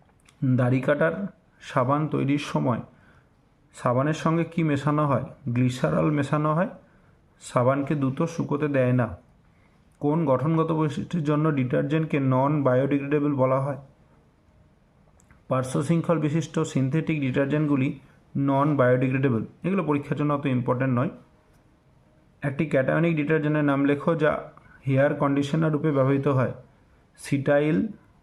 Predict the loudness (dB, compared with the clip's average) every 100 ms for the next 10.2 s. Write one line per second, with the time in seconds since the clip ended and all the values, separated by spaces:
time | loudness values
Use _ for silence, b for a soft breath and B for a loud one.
0 | _ _ _ -2 2 2 2 0 0 0
1 | 2 0 -2 -8 _ _ _ _ _ _
2 | _ _ _ -2 0 2 2 2 2 0
3 | 2 4 4 4 2 -4 -14 -20 _ _
4 | _ _ b b b b b -4 0 2
5 | 2 2 0 0 0 0 0 0 -2 -2
6 | 0 0 0 -2 -2 -6 -6 -4 -4 0
7 | 0 0 0 -2 -6 -8 -2 0 2 0
8 | 2 0 0 -2 -2 -2 -2 0 0 -2
9 | -2 0 0 2 0 0 -2 -2 -2 0
10 | 0 0